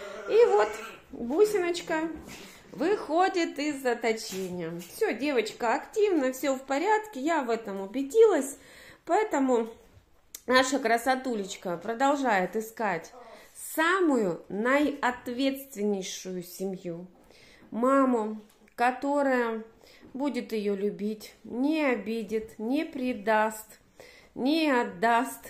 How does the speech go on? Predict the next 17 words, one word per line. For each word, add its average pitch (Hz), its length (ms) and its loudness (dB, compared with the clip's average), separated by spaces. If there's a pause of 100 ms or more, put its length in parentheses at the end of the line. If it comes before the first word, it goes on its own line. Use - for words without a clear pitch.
(180)
а 175 160 -6
будет 277 560 -6
именно 214 520 -2
её 175 440 -6
любить, 190 760 -4 (400)
ценить, 214 800 -2
лелеять, 214 600 -4
хохолить, 254 800 -4 (400)
целовать, 208 680 0
обнимать 214 720 -2
и 294 200 -2
так 220 420 -2
далее. 160 540 -4 (460)
Но 262 720 0 (160)
та 294 160 2
мама, 254 420 2
которая 240 520 0